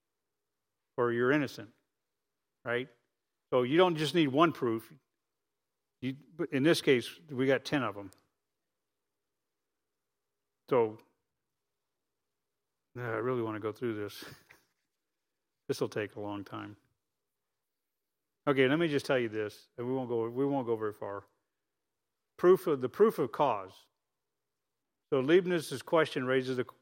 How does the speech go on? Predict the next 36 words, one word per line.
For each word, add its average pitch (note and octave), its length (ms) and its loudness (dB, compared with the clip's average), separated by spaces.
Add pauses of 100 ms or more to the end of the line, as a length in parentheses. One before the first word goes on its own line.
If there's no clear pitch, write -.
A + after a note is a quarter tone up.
raises C3+ 480 0
the A#2+ 80 -4
quest-, - 380 -2
his, C#3 260 0
his - 160 0
premise C#3 420 -2
raises C3 300 0
the B2 80 -4
question, A#2+ 460 -4 (500)
does D3+ 220 6
the D3+ 100 2
universe C#3+ 460 2
have C3+ 320 0
a B2+ 100 -6
cause? F#2+ 760 -6 (680)
And A2+ 140 -12
that's C#3 240 2
where D3+ 100 4
we'll C3 140 2
go B2 160 2
next A#2 280 -6
week. G2+ 280 -8
We'll A#2+ 120 -4
break A#2+ 320 0
down, A#2 280 -2
what C3 100 2
does E3 140 0
that E3 160 2
mean? D#3 160 0
What F3 80 4
do F3+ 120 2
I E3 60 2
mean D3 220 0
by A2 160 -2
cause? F#2+ 640 -8 (880)
'Cause G2+ 300 -10